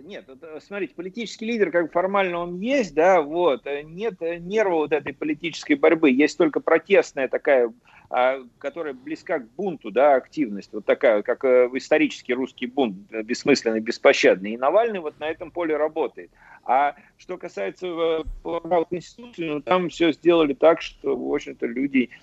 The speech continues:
не выступали, да и число сторонников, оно, в общем-то, было достаточно, э, значительное. Вот сейчас,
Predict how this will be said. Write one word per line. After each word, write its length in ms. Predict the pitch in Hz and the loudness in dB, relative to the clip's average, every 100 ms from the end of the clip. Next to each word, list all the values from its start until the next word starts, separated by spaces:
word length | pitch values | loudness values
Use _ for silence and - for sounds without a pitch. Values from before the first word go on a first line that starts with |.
| _ - | _ 2
не 160 | 127 147 | 6 6
выступали, 600 | 131 - - 185 135 113 | 4 2 6 6 6 2
да 160 | 110 | -2
и 300 | 151 165 156 - _ _ 147 147 | -4 -2 -4 -6 _ _ _ -20
число 540 | - 165 214 208 156 | -18 -8 -2 -2 -2
сторонников, 640 | - 180 202 269 226 156 135 | -4 -6 -4 -6 -8 -10 -8
оно, 400 | 139 190 180 143 | -8 -6 -6 -6
в 60 | |
общем-то, 300 | 160 - 151 | -10 -12 -12
было 280 | 143 156 160 | -4 -2 2
достаточно, 540 | 143 147 165 151 - 156 | 2 4 2 2 -2 -2
э, 640 | 147 127 110 110 120 117 | 2 2 2 2 2 2
значительное. 480 | 147 - - 107 113 | -2 -2 -4 -2 0
Вот 120 | 127 | 0
сейчас, 420 | 156 151 170 160 | 0 4 4 4